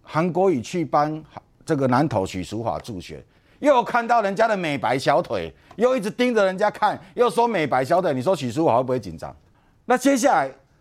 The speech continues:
秦慧珠嘛，秦慧珠这个礼拜要请这个，这个蒋万安去，那希望韩国瑜也去。现在最紧张的人就是蒋万安，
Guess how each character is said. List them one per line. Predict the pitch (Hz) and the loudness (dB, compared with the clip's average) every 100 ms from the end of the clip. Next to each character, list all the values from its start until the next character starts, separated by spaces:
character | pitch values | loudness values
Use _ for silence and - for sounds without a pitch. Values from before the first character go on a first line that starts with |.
| _ - | _ -6
秦 | - 175 220 | 0 2 2
慧 | 247 214 | 2 2
珠 | 190 | 2
嘛， | 190 143 117 | 2 0 0
秦 | 170 | -2
慧 | 202 | -2
珠 | 196 | 0
这 | 202 196 | 0 2
个 | |
礼 | 147 131 | 0 2
拜 | 160 | 2
要 | 156 151 | 4 2
请 | - 110 98 | 0 -8 -4
这 | 139 | -6
个， | 110 110 98 95 92 | -2 0 0 -2 -2
这 | 127 | -2
个 | 113 101 98 90 - - | 2 2 2 -2 -6 -4
蒋 | 107 107 | 0 2
万 | 143 | 0
安 | 131 127 | 0 -2
去， | 147 98 _ _ _ _ - | -6 -10 _ _ _ _ -6
那 | 180 | -4
希 | - 220 | 2 4
望 | 202 | 4
韩 | 120 117 156 | 2 -2 -2
国 | 151 156 | 0 0
瑜 | 135 85 | -2 -6
也 | 69 | -10
去。 | - 85 _ _ _ _ _ | -14 -16 _ _ _ _ _
现 | - 254 240 | -6 0 2
在 | 226 | 0
最 | - - 269 | 0 0 2
紧 | - 135 | 2 0
张 | 123 175 | 2 2
的 | 156 | 2
人 | 104 | -4
就 | 143 | -4
是 | 139 | -4
蒋 | 87 82 | -4 -6
万 | 92 | -8
安， | 78 | -10